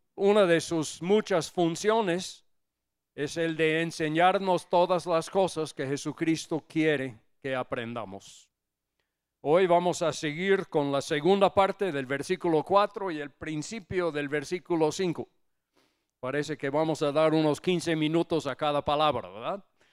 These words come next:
Pero no es, no es tan exagerado, pero vamos a, a tratar de analizar y comprender mejor. La parte que dice, "Así como también vosotros fuisteis llamados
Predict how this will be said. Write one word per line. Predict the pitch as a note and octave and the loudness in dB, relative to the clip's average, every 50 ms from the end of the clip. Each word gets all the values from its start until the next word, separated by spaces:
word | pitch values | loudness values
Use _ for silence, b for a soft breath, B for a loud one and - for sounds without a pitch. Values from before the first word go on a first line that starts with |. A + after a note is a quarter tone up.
| _ _ _ _ _ _ | _ _ _ _ _ _
Pero | - A#2+ B2+ C3 B2+ C3 C3 C3 | -12 -8 -6 -6 -4 -4 -6 -4
no | D3 D#3+ D#3+ E3 | -2 -2 0 0
es, | E3 C#3+ - - _ _ _ _ _ | -2 -2 -4 -10 _ _ _ _ _
no | _ F#3 G3 G#3 | _ -2 -2 -2
es | G#3 - - | -2 0 2
tan | - G#3 G#3 G3+ | 4 4 4 4
exagerado, | G3+ F3 - - F3+ E3+ D#3 C#3+ D#3+ D#3+ E3 E3+ E3 D3 C3+ C3 - _ _ _ _ _ _ _ | 2 0 0 0 0 0 0 0 2 2 2 2 2 0 -2 -6 -14 _ _ _ _ _ _ _
pero | C3 C3+ C3+ C3 C3+ C3+ C3 | -10 -10 -8 -8 -8 -8 -6
vamos | C#3 D3 D#3 D#3+ D#3+ D3 - - | -4 -4 -4 -4 -4 -6 -4 -6
a, | D3 C3+ B2+ - - _ _ _ _ _ _ _ _ _ _ _ _ _ _ _ _ | -6 -6 -6 -8 -12 _ _ _ _ _ _ _ _ _ _ _ _ _ _ _ _
a | C3+ C3 C3 | -8 -8 -6
tratar | - - D3+ C#3+ C#3+ - - F3 F3 F3 E3 | -4 -2 -2 -2 -2 0 2 2 2 2 2
de | E3 D#3 D3+ | 0 0 0
analizar | D#3 D3+ D#3 D3 C#3+ C#3+ C3+ C3+ - - F#3+ F3+ F3+ F3+ F3+ E3+ C#3+ | 0 0 0 -2 -2 -2 -4 -6 -2 2 4 4 4 4 2 0 -4
y | C#3+ C3 | -6 -2
comprender | - D#3+ E3 C#3 D#3+ D#3 D3+ D3 D3 D3+ D3 C#3 | 0 0 0 2 0 -2 -2 -2 0 0 0 0
mejor. | C3+ C3+ C3 B2+ G2 A2+ A2 G#2 - - _ _ _ _ _ _ _ _ _ _ _ _ _ | -2 -4 -4 -4 -6 -6 -8 -8 -10 -16 _ _ _ _ _ _ _ _ _ _ _ _ _
La | C3+ C3+ C3+ | -8 -8 0
parte | - F#3 F3+ F#3 F3+ - F#3+ D#3+ | 4 4 4 4 2 -2 -4 -4
que | - D#3+ E3 | -2 -4 0
dice, | D#3 F3+ F#3 E3+ - F#3 D#3 | 2 2 2 2 0 0 0
"Así | D3 D3 C3+ - - G#3+ G#3 - | 0 0 -2 -4 -8 -8 -8 -4
como | - F#3 E3+ D#3 D3 - | -2 -2 -2 -2 -4 -4
también | - D#3+ D#3+ D#3+ E3 F3 F#3 F#3 | -2 -4 -2 0 -2 -2 0 2
vosotros | F3 E3+ D#3 - G#3+ G#3 G#3 G#3 G#3 G#3 G3 F3+ - - | 0 0 0 2 2 2 2 2 0 -2 -2 -2 -4 -8
fuisteis | - - F3 F3+ F#3 - - F#3+ E3+ B2 | -4 0 0 2 0 0 -4 -6 -6 -4
llamados | D3 D#3 D#3 E3 F#3 G3 G3 G3 G3+ F3+ - - - | -2 -4 -2 2 2 2 4 2 2 -2 -4 -8 -16